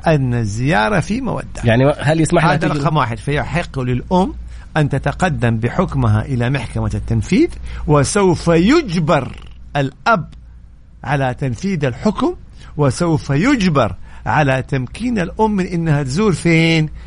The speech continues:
Speaker 1: في مودة.
Speaker 2: ما هي في المدرسة؟
Speaker 1: المدرسة مكان تعليم،
Speaker 2: مم.
Speaker 1: ما هو مكان زيارات.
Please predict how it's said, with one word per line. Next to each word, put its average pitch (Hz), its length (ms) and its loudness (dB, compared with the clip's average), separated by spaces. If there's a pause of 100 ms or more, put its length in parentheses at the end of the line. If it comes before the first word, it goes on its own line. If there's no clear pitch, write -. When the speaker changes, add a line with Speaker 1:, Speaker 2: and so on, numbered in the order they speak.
Speaker 1:
في 139 200 -2
مودة. 120 580 2
Speaker 2:
ما 143 180 4
هي 147 100 2
في 147 100 0
المدرسة؟ 131 460 0 (180)
Speaker 1:
المدرسة 151 480 0
مكان 135 380 -2
تعليم، 107 420 0 (560)
Speaker 2:
مم. 113 320 2
Speaker 1:
ما 165 60 4
هو 160 120 4
مكان 123 340 -2
زيارات. 90 460 -6